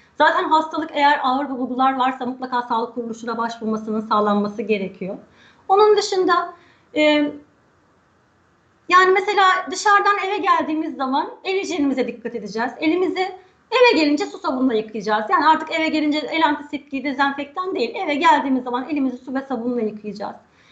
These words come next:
E, maskemiz varsa o maskemizi uygun bir şekilde çıkarmamız gerekiyor. Onu, e, işte, e,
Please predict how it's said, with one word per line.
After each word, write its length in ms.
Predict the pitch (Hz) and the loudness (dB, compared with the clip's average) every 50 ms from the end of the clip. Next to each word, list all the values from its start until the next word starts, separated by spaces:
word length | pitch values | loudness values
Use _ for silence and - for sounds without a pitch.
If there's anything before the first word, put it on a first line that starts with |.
| _ _ _ _ - | _ _ _ _ -6
E, 280 | - 247 247 240 240 240 | -2 0 2 2 2 2
maskemiz 640 | - - 294 330 339 - - - 330 330 320 277 302 | 2 4 6 6 6 6 2 -2 -4 -4 -2 0 4
varsa 560 | 311 311 311 311 311 320 302 302 311 302 - 277 277 269 | 6 6 6 4 2 2 2 2 2 2 -2 -8 -10 -6
o 60 | 277 | -4
maskemizi 480 | 277 285 285 285 285 - 285 277 262 247 | -2 -2 -2 -2 -4 -6 -6 -6 -6 -6
uygun 320 | 262 269 262 226 277 277 | -4 -4 -4 -2 -2 -2
bir 60 | 269 262 | -2 -4
şekilde 420 | - 269 254 - 247 220 247 247 | -4 -6 -8 -8 -8 -8 -8 -10
çıkarmamız 580 | - - - 240 226 226 220 220 220 214 214 196 | -8 -4 -2 0 0 2 2 0 0 -2 -2 -2
gerekiyor. 520 | 208 202 196 202 196 - 214 202 208 220 240 | -2 -2 -2 -4 -6 -6 -6 -4 -2 -2 2
Onu, 300 | 269 262 269 285 269 240 247 | 2 4 4 4 2 0 2
e, 180 | 254 254 247 | 2 2 2
işte, 460 | 254 - - - 262 254 262 254 - - - _ _ _ _ _ _ _ _ _ _ - | 0 -4 -2 2 2 2 2 2 -4 -14 -20 _ _ _ _ _ _ _ _ _ _ -2
e, 240 | 247 240 240 233 | 0 0 0 0